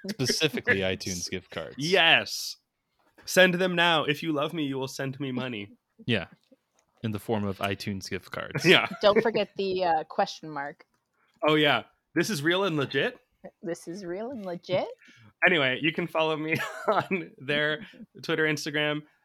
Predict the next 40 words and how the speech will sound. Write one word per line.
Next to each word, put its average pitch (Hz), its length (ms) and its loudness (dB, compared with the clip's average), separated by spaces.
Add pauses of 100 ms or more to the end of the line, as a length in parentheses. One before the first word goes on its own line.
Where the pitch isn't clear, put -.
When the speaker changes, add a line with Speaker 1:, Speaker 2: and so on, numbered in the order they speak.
(200)
Speaker 2:
TikTok, 147 560 0
whatever, 139 460 -2 (420)
uh, 127 320 2
at 147 320 2
King 220 320 0
Kemen, 139 460 -4
K 147 160 -2
E 131 260 -4
M 123 200 -4
M 110 240 -8
A 104 200 -6
N, 101 300 -6 (280)
King 226 220 -2
Kemen. 107 400 -8 (380)
Uh, 113 1120 -4
you 170 120 -2
can 190 140 -4
follow 127 340 0
the 131 80 -2
band 160 340 0
that 143 200 -6
me 127 160 -4
and 123 120 -6
John 160 280 0
are 139 100 0
in. 107 240 -4
We 120 100 -4
are 120 80 -4
both 120 220 -6
in 123 100 -6
this 117 160 -10
band 127 220 -6
called 127 220 -6
Pangolin. 147 540 -2 (320)
Follow 135 340 2
us 175 220 2
at - 200 -8
Pangolin 123 420 -6
F 147 140 -6
L 190 380 0